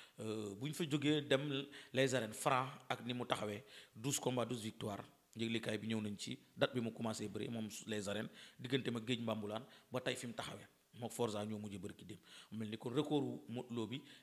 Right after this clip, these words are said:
ñaari combat kese moo tere mu baat ko, ndax mam-, mu, mu baatara ko. Ndax Modou def na douze, quatorze combats, quatorze victoires. Ca quinzième ba la ko Balla Gaye daan. Franc mu ngi ci douze combats, douze victoires. comme li ma ko waxee rek, dama naan tey, euh, bu amee tey benn,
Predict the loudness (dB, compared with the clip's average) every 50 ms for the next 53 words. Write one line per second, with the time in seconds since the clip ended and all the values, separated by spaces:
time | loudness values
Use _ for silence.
0 | -6 0 2 4 4 4 4 4 4 4 2 0 0 0 2 2 4 4 2 2
1 | 2 0 0 0 0 -2 -2 -4 -4 -6 -4 -4 -4 -4 -4 -4 -2 0 0 0
2 | 2 6 8 8 8 6 4 2 4 4 4 4 4 0 -6 -6 -10 -14 -16 -16
3 | -16 -10 -6 -4 -2 -2 0 0 0 2 0 0 0 0 -6 -4 -2 0 0 0
4 | 0 -2 -2 2 2 2 2 2 0 2 0 2 2 2 2 0 -2 -2 -4 -6
5 | -6 -6 -6 -6 -6 -8 -14 -18 -14 -8 -6 -4 -2 0 2 2 2 2 2 2
6 | 2 2 2 0 -2 0 0 0 -2 -4 -4 -6 -6 -8 -10 -8 -2 2 4 4
7 | 4 4 0 -4 -4 -4 -4 -2 -2 0 0 2 4 4 2 2 0 -8 -16 -16
8 | -10 -4 -2 0 0 0 -2 -4 -4 -4 -6 -6 -6 -12 -16 -20 -20 -20 -20 _
9 | -2 0 2 2 4 4 10 12 12 12 12 10 6 4 4 4 4 6 8 8
10 | 8 8 8 6 4 4 0 -6 -10 -12 -12 -6 -2 -2 0 0 0 -2 -2 -4
11 | -4 -2 0 2 2 2 2 2 4 2 2 4 2 0 4 6 6 6 6